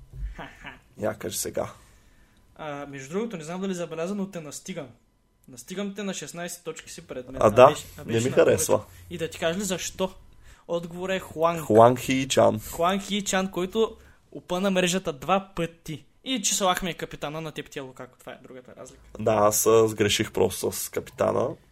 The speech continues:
Speaker 2: Ами, аз, често казано, това, което си мисля за следващия кръг, не знам, нещо не ми харесва тая защита, която имам.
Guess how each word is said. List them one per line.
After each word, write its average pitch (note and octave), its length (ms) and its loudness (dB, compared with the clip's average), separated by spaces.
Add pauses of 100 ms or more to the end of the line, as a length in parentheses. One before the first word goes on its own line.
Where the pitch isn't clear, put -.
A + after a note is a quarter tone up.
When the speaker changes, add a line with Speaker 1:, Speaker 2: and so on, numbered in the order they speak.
(260)
Speaker 2:
Ами, B2 500 0
аз, C3 240 6
често - 260 -2
казано, D3+ 540 0
това, B2+ 180 -2
което C#3 240 -2
си A#2+ 140 -4
мисля B2 420 0
за B2 60 -2
следващия A#2+ 540 -2
кръг, B2 300 -2 (480)
не G#2+ 100 0
знам, C3 240 4
нещо C3 300 0
не A#2 100 2
ми B2 120 0
харесва G#2+ 840 6 (220)
тая G2 280 6
защита, G2 680 -2
която G2+ 320 0
имам. G2+ 340 -2